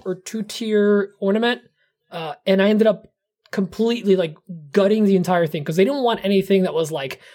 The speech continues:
Merry Christmas <coughs> or "Christmas specific." They wanted it kinda all over the holidays,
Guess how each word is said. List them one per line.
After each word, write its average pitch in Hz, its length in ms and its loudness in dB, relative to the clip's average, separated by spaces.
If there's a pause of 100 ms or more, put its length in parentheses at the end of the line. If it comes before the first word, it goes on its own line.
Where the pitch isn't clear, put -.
(160)
Merry 180 280 0
Christmas 202 800 0
<coughs> - 80 -8
or 165 300 -4 (540)
"Christmas 240 480 0
specific." 196 580 0
They 165 80 -4
wanted 170 280 0
it 160 80 -2
kinda 175 200 0
all 160 180 2
over 160 140 0
the 143 80 -2
holidays, 185 580 2